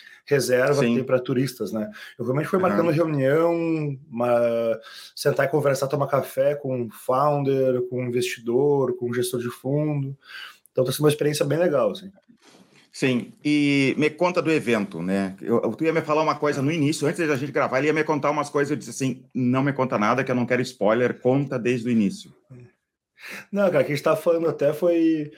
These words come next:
Speaker 1: Eu não sabia disso antes do evento, né? Como tu falou, as palestras, todas as palestras do evento tão disponíveis gratuitamente no YouTube, né?
Speaker 2: Sim.
Speaker 1: E, cara, são palestras excelentes, obviamente. Eh, só que é um, é um evento que o custo dele é relativamente alto, né? Comparado com eventos hoje no Brasil,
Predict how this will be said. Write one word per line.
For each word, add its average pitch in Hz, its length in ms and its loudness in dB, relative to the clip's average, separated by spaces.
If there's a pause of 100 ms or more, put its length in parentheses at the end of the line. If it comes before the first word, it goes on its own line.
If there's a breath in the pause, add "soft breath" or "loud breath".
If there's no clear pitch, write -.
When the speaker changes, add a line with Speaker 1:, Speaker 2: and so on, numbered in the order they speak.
(500 loud breath)
Speaker 1:
Eu 143 140 2
não 165 120 2
sabia 170 320 2
disso 139 300 0
antes 143 180 0
do 135 100 2
evento, 123 300 2
né? 113 80 -4
Como 123 140 -8
tu - 100 -14
falou, 131 320 0
as 151 120 -4
palestras, 143 420 0
todas 202 220 0
as - 60 -10
palestras 156 280 -4
do 160 100 0
evento 143 440 -2
tão 151 180 -4
disponíveis 139 680 -4
gratuitamente 135 540 0
no 147 80 0
YouTube, 139 300 -2 (580)
né? 92 220 -4
Speaker 2:
Sim. 98 480 0
Speaker 1:
E, 120 440 2 (160)
cara, 139 160 0
são - 140 -6
palestras 135 340 0
excelentes, 143 640 0 (180)
obviamente. 110 560 -4 (400 loud breath)
Eh, 135 320 2
só 147 140 -2
que 147 60 0
é 170 40 4
um, 160 200 -4
é 156 60 -2
um 214 100 2
evento 160 480 2
que - 100 -14
o 120 40 -4
custo - 440 -10
dele 151 140 -2
é 131 60 0
relativamente 147 580 0
alto, 104 360 0 (200)
né? 120 60 -10
Comparado 120 420 0
com 127 180 -4
eventos 120 380 -2
hoje 113 200 -2
no 101 100 -2
Brasil, 110 760 0